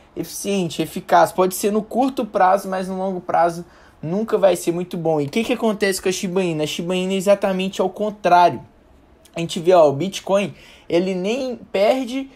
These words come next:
ele nem queima, nem diminui o número de Bitcoins e nem aumenta, né? Ele aumenta, é, na verdade ele aumenta sim, só que ele vai aumentar até vinte e um mil dólares, milhões de, de só, de unidades.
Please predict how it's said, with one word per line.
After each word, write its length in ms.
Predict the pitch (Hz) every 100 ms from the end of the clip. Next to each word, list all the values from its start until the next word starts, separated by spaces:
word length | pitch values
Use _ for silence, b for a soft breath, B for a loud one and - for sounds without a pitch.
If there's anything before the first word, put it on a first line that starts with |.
| B B
ele 240 | - 180 180
nem 200 | 202 220
queima, 440 | - 208 240 277
nem 200 | 196 202
diminui 480 | 202 208 185 202 233
o 60 |
número 280 | 190 180 170
de 100 | 165
Bitcoins 760 | 156 170 - 175 190 247 - b b b
e 100 | 190
nem 220 | 214 202 214
aumenta, 560 | 233 226 220 151 143
né? 140 | 131 147
Ele 200 | 147 -
aumenta, 540 | 160 170 175 202 214
é, 420 | 208 151 156 151
na 120 | 147
verdade 420 | 147 156 139 147 165
ele 80 |
aumenta 440 | 156 147 143 143 147
sim, 200 | - 170
só 180 | 196 190
que 100 | 185
ele 60 |
vai 60 | 175
aumentar 360 | 180 170 170
até 180 | 165 180
vinte 240 | 175 196 -
e 80 |
um 20 | 196
mil 180 | 190
dólares, 440 | 175 165 170 175 147
milhões 420 | 156 156 156 156
de, 80 | 160
de 340 | 135 135 143
só, 360 | - - 151 -
de 140 | 131
unidades. 640 | 160 170 156 139 113 -